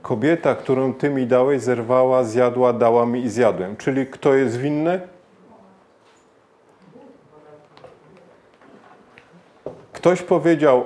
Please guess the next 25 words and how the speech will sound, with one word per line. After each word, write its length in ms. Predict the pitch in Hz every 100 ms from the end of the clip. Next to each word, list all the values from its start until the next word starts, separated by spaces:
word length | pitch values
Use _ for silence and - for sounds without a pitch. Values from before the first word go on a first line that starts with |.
| -
"Ona", 480 | 147 135 160 202 - - _ -
a 100 | 135
ktoś 320 | 135 175 170
powiedział: 680 | - 139 143 139 147 151 151 151 - _ _ _ _ _ _ _ _ _ 113
"Bóg". 420 | 117 104 - - _ _ _ _ _ _ _ _ _ _ _ _ -
No 120 | 110
właśnie, 520 | 110 127 120 - 110 - _ _ -
Adam 380 | 139 156 156 147
oskarżył 760 | 131 - - 120 110 123 135 131 -
Boga. 560 | 98 90 156 - 90 101 - _ _ _ _ _ _ _ _ _ _ _ _ _ _ _ _ -
"To 100 | 120
ty 160 | -
jesteś 460 | 175 147 - 113 104
winny, 320 | 98 101 98
bo 140 | 98 107
tyś 240 | - 139
mi 140 | 135
taką 400 | 123 101 - 107
dał". 240 | 92 95 - - _ _ _ _ _ _ _
Bo 80 | 110
wcześniej 540 | 104 - 180 - 151 147
myśmy 360 | 127 - 156
czytali, 480 | 147 123 120 120 143
że 160 | 135 123
Bóg 380 | 113 156 -